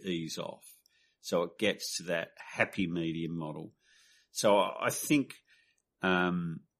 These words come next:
they'll be beneficial to the tacklers. Um, the, um, the negative impact on hit-out scoring ruckman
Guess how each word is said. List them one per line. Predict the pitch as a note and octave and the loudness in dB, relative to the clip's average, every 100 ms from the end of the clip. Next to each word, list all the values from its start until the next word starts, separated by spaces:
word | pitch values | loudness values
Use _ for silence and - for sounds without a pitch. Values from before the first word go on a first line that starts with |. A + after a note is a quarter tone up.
| _ _ _ - | _ _ _ 2
they'll | G2+ | 2
be | E2 G2 E2 - | 4 0 0 2
beneficial | G2+ F2 - - C#3 - D3 C3 | 4 4 0 0 2 4 2 0
to | B2+ | -2
the | A#2+ | -2
tacklers. | - C3 - F3+ A#3 A#3 - - _ - | 0 -2 -2 -4 -4 -6 -10 -10 _ 0
Um, | G2 G2 F#2 F#2 F2+ - - - _ _ _ _ | 2 4 2 0 -2 -8 -12 -14 _ _ _ _
the, | - G2+ F#2+ F#2+ F#2 F2+ - | 4 6 8 6 2 -2 -2
um, | F2 F2 F2 D#2+ D#2+ - - - _ _ _ - | 0 2 2 -2 -8 -12 -20 -20 _ _ _ -8
the | - G2 | 0 2
negative | F#2 F#2+ A2 B2 A#2+ G2 - | 4 6 6 4 2 0 0
impact | G#2+ G2+ - G#2 G2+ - - | 2 2 0 0 -2 -8 -4
on | G2 F#2 F2+ E2 - - | 0 2 0 -6 -14 -6
hit-out | G#2 G2 - - | 2 4 2 0
scoring | - - G2+ F#2+ F2+ E2+ E2 | -2 2 2 4 0 -4 -2
ruckman | F#2 G#2+ - C#3+ D#3+ G3+ | -2 -2 -2 -2 0 0